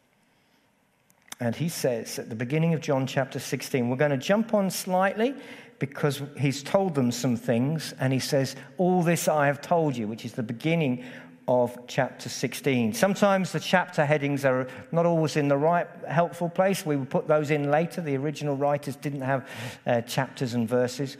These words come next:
and I'm not quite sure why they put this as sixteen verse one, 'cause really it's the end of fifteen.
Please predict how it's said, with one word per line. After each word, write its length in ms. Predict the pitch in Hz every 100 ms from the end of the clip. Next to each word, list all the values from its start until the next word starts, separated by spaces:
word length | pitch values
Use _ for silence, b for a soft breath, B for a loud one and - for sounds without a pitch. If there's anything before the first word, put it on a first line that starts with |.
| B B B -
and 120 | 135
I'm 160 | 131
not 180 | 165 180
quite 220 | - 165 -
sure 200 | - 139
why 300 | 123 139 135
they 120 | 131
put 300 | 123 143 131
this 340 | 123 - - B B B -
as 140 | 120 113
sixteen 580 | - 127 - 123 117
verse 260 | 117 120 113
one, 240 | 117 107
'cause 200 | 104 120
really 380 | 113 127 139 123
it's 180 | 110 -
the 120 | 117
end 200 | 110 107
of 60 | 107
fifteen. 640 | - 120 - 120 110 110